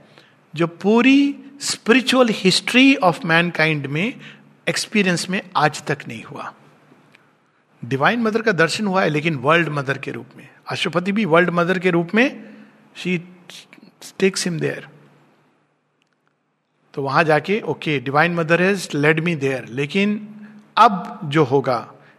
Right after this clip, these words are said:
जिसके आधार पर हम देखते हैं कि supramental world, new creation की बात होती है, वो आज तक आप पूरी spiritual literature, I have read, लोग कहते हैं, "Divine mother, yes, but it's not the same supreme mother।" आप वर्णन अगर पढ़ेंगे तो you will see, it is the world mother, जिसकी बात श्री अरविंद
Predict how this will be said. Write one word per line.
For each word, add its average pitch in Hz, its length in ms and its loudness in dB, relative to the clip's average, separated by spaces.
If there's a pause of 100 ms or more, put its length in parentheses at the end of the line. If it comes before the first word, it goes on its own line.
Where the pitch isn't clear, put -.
(160)
जिसके 139 260 -4
आधार 139 340 4
पर 156 200 -2
हम 143 120 -2
देखते 135 320 -4
हैं 143 80 -6
कि 143 120 -6
supramental 131 640 -2
world, 123 280 4
new 131 140 -2
creation 127 420 -2
की 131 100 -4
बात 120 300 0
होती 123 280 -2
है, 185 200 2 (400)
वो 135 300 -4
आज 196 420 4 (100)
तक - 160 2 (100)
आप 175 300 2
पूरी 233 240 4
spiritual 175 480 -2
literature, 151 400 -4 (240)
I 139 40 -2
have 139 240 -2
read, 143 160 -4 (120)
लोग 143 180 -2
कहते 160 240 0
हैं, 143 100 -2
"Divine 147 340 0
mother, 156 180 -2
yes, 147 340 0
but 147 180 -2
it's - 140 -10
not 160 140 2 (100)
the 156 180 0
same 147 260 -4
supreme 143 300 -6
mother।" 117 260 -6 (380)
आप 127 180 2
वर्णन 160 240 2
अगर 190 220 4
पढ़ेंगे 165 380 0
तो 180 100 -4
you 160 140 0
will 151 160 -6
see, 113 180 -6 (640)
it 170 140 -4
is 185 80 2
the 113 120 0
world 160 320 4
mother, - 300 -12
जिसकी 147 260 -8
बात 139 260 2
श्री - 180 -2
अरविंद 165 400 -2